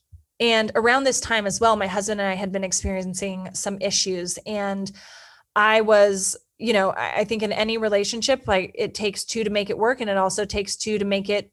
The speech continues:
not work. And so I, so yeah, I was not prioritizing our relationship. I was, I was such a workaholic and,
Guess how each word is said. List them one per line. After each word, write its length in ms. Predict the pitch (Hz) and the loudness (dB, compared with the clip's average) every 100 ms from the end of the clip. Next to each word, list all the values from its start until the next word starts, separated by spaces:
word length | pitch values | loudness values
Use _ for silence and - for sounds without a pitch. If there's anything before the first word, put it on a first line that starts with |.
| _ - | _ -4
not 260 | 214 208 | 0 2
work. 320 | 254 277 294 - - - | 2 0 -2 -16 -12 -6
And 160 | 220 | -2
so 500 | - 214 202 202 202 - _ _ - | 2 6 6 6 2 -6 _ _ 0
I, 720 | 220 214 208 208 208 208 208 - | 4 6 6 4 2 0 -2 -4
so 140 | 233 | 2
yeah, 260 | 226 240 - | 4 6 6
I 120 | 202 | 4
was 220 | 220 208 - - _ _ _ | 4 2 -4 -12 _ _ _
not 680 | 220 220 214 220 247 - - - _ _ - | -4 0 4 4 2 -2 -4 -6 _ _ -6
prioritizing 580 | 240 226 220 226 220 208 | -2 0 -2 -6 -4 -2
our 80 | |
relationship. 600 | 202 196 196 208 196 196 196 | -2 0 0 -2 -2 -2 -2
I 100 | 196 | -2
was, 240 | 196 185 - | 0 -2 -6
I 60 | |
was 220 | 202 202 - | -6 -2 -2
such 420 | - 254 262 262 | -2 0 0 0
a 40 | |
workaholic 720 | 226 220 220 208 208 202 202 - | 0 0 0 0 2 2 0 -4
and, 320 | 208 202 | -6 -6